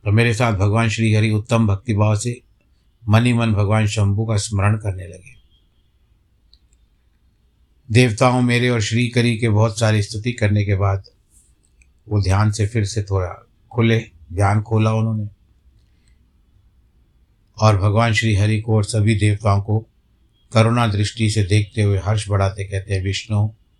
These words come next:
ब्रह्मा तथा इंद्र आदि देवताओं, तुम सब लोग एक साथ यहाँ किस अभिप्राय से आए हो? मेरे सामने सच सच बताओ।" हरि जी ने कहा, महेश्वर, आप सर्वज्ञ हैं,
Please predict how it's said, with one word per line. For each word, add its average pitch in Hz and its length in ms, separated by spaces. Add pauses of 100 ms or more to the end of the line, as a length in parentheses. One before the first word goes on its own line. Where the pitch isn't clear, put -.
(120)
ब्रह्मा 98 480 (640)
तथा 104 300
इंद्र 110 220
आदि 101 280
देवताओं, 104 580 (540)
तुम 107 140
सब 107 160
लोग 107 400
एक 110 200
साथ 107 260
यहाँ 104 180
किस 135 300
अभिप्राय 101 500
से 101 160
आए 98 180
हो? 95 220 (580)
मेरे 110 200
सामने 104 400
सच 120 180
सच 95 320
बताओ।" 95 400 (960)
हरि 117 180
जी 113 200
ने 117 120
कहा, 117 340
महेश्वर, 113 640 (360)
आप 107 140
सर्वज्ञ 117 480
हैं, 104 320